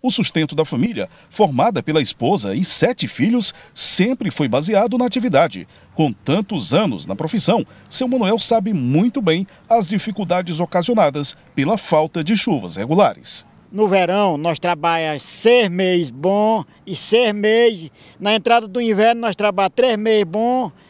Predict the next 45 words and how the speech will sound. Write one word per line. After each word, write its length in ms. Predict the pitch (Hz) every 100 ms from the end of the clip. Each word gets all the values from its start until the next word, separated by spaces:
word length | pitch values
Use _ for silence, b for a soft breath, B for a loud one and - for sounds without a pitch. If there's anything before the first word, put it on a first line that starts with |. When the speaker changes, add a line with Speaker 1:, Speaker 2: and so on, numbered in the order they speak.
| b
Speaker 2:
e 60 | -
três 300 | - 254 220
meses, 320 | 220 233 -
quando 220 | 208 208
começa 380 | 214 208 190 190
a 20 |
chover, 560 | - 190 175 208 220 196
é 200 | 185 185
só 200 | - 196
perca. 500 | - 175 156 113 - B B B
Aí, 180 | 170 202
no 160 | 220
in-, 220 | 233 196 185
quando 260 | - 202
o 80 | 202
inverno 320 | 180 190 175
vai 160 | 160 190
embora, 480 | 175 180 208 208 - b b b b b _
que 120 | -
entra 240 | 190 185 180
o 40 |
verão, 460 | 170 180 175 196 208
aí 140 | 196
nós 200 | 196 180
trabalhamos 640 | 175 185 160 175 170 165 127 b b b b _ -
três 280 | 240 254 196
meses 320 | 196 202 185
bom, 460 | 147 208 226 240 214
de 140 | 190
três 260 | - 226 220
meses 280 | 214 214 175
em 120 | 190
diante, 300 | 175 202 196
aí 80 | 196
nós, 180 | 185 185
nós 100 | 165
já 100 | 180
não 100 | 175
tira 240 | 165 180
mais 200 | 180 170
nada 220 | 165 165
por 120 | 165 -
causa 140 | 175
da 80 | 170
quintura. 500 | 185 160 143 101 80